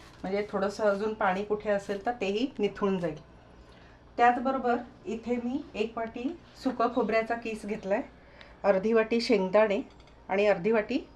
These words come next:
गावरान तीळ आहेत. दुसरं म्हणजे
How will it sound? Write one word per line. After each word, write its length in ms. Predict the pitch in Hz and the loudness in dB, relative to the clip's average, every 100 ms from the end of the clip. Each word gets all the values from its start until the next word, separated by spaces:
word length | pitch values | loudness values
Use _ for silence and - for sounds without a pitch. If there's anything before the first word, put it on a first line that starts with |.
| 170 | 6
गावरान 360 | 208 196 208 208 | 8 10 8 6
तीळ 140 | 220 190 | 2 2
आहेत. 180 | 165 - - - - - - - - - - - - - - - - | 0 -6 -18 -20 -20 -20 -20 -20 -20 -20 -20 -20 -20 -20 -20 -20 -10
दुसरं 340 | 196 214 220 247 | -8 -4 -2 -2
म्हणजे 300 | 247 240 | -2 0